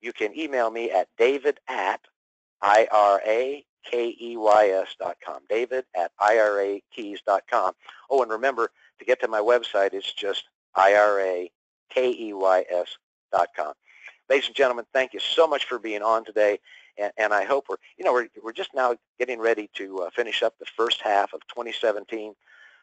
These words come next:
Folks, I'm gonna wish you the best year in your career in twenty seventeen. Give me a call, send me an email, let me know if I can help. Have a wonderful day, and thank you again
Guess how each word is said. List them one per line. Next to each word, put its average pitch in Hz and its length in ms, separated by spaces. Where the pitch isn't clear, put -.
Folks, 127 300
I'm 120 60
gonna 127 180
wish 131 320
you 117 80
the 92 160
best 127 320
year 110 300
in 101 180
your 98 140
career 95 480
in 87 140
twenty 92 320
seventeen. 82 560
Give 139 160
me 151 120
a 143 60
call, 104 440
send 123 160
me 127 80
an 110 100
email, 95 420
let 107 140
me 107 80
know 98 160
if - 100
I 95 120
can 90 180
help. 80 240
Have 107 100
a 104 60
wonderful 139 500
day, 101 420
and 87 140
thank 120 240
you 107 120
again 95 300